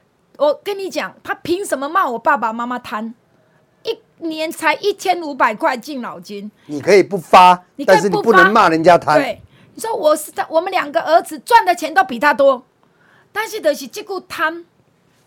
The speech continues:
Speaker 1: 伊这可见讲，苏北要讲的透露一个这个氛围，就讲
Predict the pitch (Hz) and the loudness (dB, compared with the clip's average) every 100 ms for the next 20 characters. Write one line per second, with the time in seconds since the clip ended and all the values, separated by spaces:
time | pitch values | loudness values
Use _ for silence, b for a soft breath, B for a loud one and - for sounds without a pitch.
0 | _ _ 339 349 427 403 - 415 415 294 | _ _ -8 -8 -8 -12 -6 -4 -2 -4
1 | 247 311 339 - 403 415 294 330 349 392 | -2 -4 -4 -8 -8 -2 0 0 -4 -6
2 | 302 - - 349 247 226 220 208 208 294 | -6 -8 -2 0 0 -6 -10 -10 -12 -10
3 | 254 226 _ _ - 294 285 202 190 233 | -10 -10 _ _ -8 -8 -8 -10 -10 -10